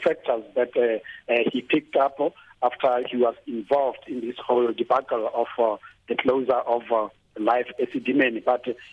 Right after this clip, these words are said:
he was involved, uh, far much, uh, or far more before that, before the closure of this institution or the facilities of the Life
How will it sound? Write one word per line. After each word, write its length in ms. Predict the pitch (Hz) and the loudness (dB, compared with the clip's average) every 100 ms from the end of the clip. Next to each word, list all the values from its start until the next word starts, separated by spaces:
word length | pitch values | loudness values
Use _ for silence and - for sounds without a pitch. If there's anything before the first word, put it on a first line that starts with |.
| - | -4
he 80 | 131 | 2
was 180 | 147 180 - | 2 2 -4
involved, 680 | 139 110 135 147 135 - | -8 -2 2 2 0 -6
uh, 600 | 131 - _ _ - 120 117 - | -8 -8 _ _ -4 0 0 2
far 140 | 147 | 0
much, 500 | 139 131 139 - - - | 0 0 0 2 0 0
uh, 300 | 120 113 104 _ - | 0 0 -2 _ 0
or 260 | 117 110 104 | 2 2 2
far 140 | - 135 | 0 0
more 200 | 131 131 | 2 -2
before 340 | 117 113 135 131 - | -2 -2 0 0 0
that, 240 | 135 117 - 117 - | 0 0 -6 -12 -12
before 220 | _ - 139 | _ -2 0
the 100 | 120 | -2
closure 400 | - 147 151 123 | 0 2 2 0
of 180 | 123 113 | 0 0
this 140 | - 117 - | 0 -2 -2
institution 680 | 127 127 117 - 131 127 110 | -4 -2 -2 0 2 0 0
or 220 | 131 117 | 0 0
the 100 | - | 0
facilities 640 | - 113 131 123 - 120 - _ _ | 0 -2 -2 -6 -2 -4 -4 _ _
of 160 | - 123 | -4 0
the 100 | 117 | 0
Life 240 | 110 120 | 2 0